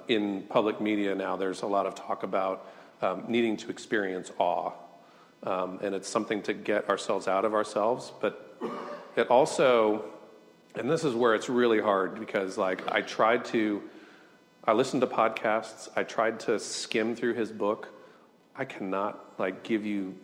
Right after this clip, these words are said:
the beauty of what he's talking about, so I think you just need to go listen to an interview or two with him. Um, not, sorry, with Kurt Thompson, who has this idea, and we need,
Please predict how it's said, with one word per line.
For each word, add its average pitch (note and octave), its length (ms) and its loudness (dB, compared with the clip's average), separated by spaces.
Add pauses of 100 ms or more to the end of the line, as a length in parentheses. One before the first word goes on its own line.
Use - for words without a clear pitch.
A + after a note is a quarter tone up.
the - 60 -2
beauty A2+ 580 2
of F#2+ 160 -2
what G#2 180 2
he's G2 160 -4
talking G#2+ 440 0
about, A2 400 0
so - 100 -4
I F#2+ 60 -2
think B2 240 -6
you A#2 60 0
just G#2+ 180 -6
need G#2+ 140 -2
to G#2+ 40 -6
go G2+ 140 -2
listen G2+ 420 -4
to G2 280 -2
an F#2+ 120 -6
interview G#2+ 380 -2
or G#2+ 80 -2
two G#2+ 240 -2
with G#2+ 180 -4
him. A#2+ 280 -6 (800)
Um, G2 320 0
not, A2 280 2
sorry, G2+ 280 4
with G2+ 160 0
Kurt A#2 220 2
Thompson, G2+ 460 -4 (560)
who A#2+ 100 0
has G#2 220 4
this G#2 180 -4
idea, G2 560 2
and G2+ 100 -4
we G#2 60 -2
need, C3+ 240 -2